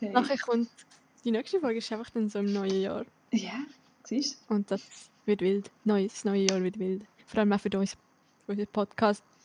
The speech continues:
Speaker 2: Ja,
Speaker 1: Im
Speaker 2: I
Speaker 1: neuen
Speaker 2: can
Speaker 1: Jahr
Speaker 2: feel
Speaker 1: wird
Speaker 2: it.
Speaker 1: durchgezogen, gell?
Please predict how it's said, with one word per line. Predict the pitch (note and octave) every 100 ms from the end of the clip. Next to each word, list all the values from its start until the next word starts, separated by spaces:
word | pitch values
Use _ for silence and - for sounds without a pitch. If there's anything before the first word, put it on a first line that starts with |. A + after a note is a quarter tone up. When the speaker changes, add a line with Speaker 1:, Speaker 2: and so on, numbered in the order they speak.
| _ _ _ _ _ _ _
Speaker 2:
Ja, | G3 G#3+ - A3+
Speaker 1:
Im |
Speaker 2:
I | G#3+
Speaker 1:
neuen | G#3+ G#3
Speaker 2:
can |
Speaker 1:
Jahr | G#3 G#3+
Speaker 2:
feel | C4
Speaker 1:
wird | B3
Speaker 2:
it. | G#3+
Speaker 1:
durchgezogen, | A3 B3+ - G3 F#3+ F#3+
gell? | F#3 G#3 C#4+